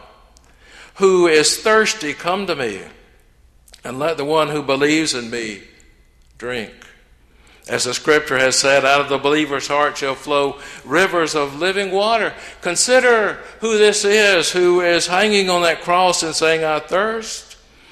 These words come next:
This is one who taught his followers, "Whoever welcomes you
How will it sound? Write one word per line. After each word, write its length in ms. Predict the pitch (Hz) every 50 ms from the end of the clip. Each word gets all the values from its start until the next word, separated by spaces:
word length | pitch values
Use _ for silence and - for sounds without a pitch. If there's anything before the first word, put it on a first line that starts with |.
| - - - - -
This 240 | - 175 214 214 -
is 120 | 214 196 170
one 300 | 156 185 202 208 202 190
who 140 | 202 196
taught 320 | 185 - 202 196 196 196 180
his 180 | 185 180 160
followers, 500 | - - 180 190 202 202 202 196 185 175
"Whoever 440 | 180 185 185 185 180 196 196 196 190
welcomes 540 | 175 175 185 196 196 190 - 180 160 151 135
you 360 | 170 202 214 208 185 147 117